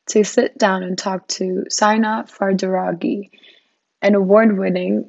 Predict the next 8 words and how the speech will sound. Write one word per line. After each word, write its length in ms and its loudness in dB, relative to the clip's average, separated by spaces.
British 360 0
Persian 340 -2
artist 540 -2
and 120 0
filmmaker 840 -2
based 300 -2
in 100 0
London. 560 -6